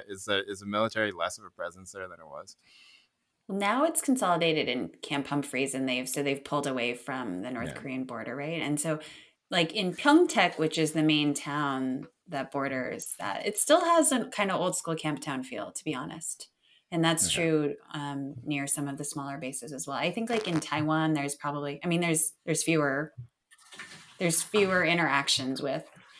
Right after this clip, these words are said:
Speaker 2: U S military even than Korea. But yeah, certainly, like, Korea's rich, you know? And so some of that power imbalance, at least, like, superficially on a day-to-day level, has been washed away.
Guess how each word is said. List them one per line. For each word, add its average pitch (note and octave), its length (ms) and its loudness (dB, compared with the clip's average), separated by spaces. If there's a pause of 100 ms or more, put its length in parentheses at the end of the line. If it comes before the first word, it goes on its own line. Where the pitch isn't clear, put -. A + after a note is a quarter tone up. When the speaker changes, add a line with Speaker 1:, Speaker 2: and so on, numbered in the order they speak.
(320)
Speaker 2:
U C#3+ 140 4
S C#3 120 2
military C3 440 -2
even C3+ 240 -2
than C3+ 160 -2
Korea. D3 380 0
But C#3+ 220 -2
yeah, E3+ 200 0
certainly, F#3+ 420 -2
like, C#3+ 200 0
Korea's E3 540 0
rich, - 640 6
you D3+ 100 -2
know? C#3+ 320 -2 (540)
And D#3+ 100 0
so E3+ 80 0
some F3 240 2
of E3 60 4
that D3+ 240 4
power D3 280 2
imbalance, C3+ 760 0 (180)
at E3 120 0
least, D3 280 0
like, C#3 140 -4
superficially C#3 680 -2
on C#3+ 80 -4
a C#3 80 -4
day-to-day C3 460 -6
level, F#3+ 340 -4
has E3 200 -6
been C3+ 180 -12
washed B2+ 320 -6
away. C#3 420 -8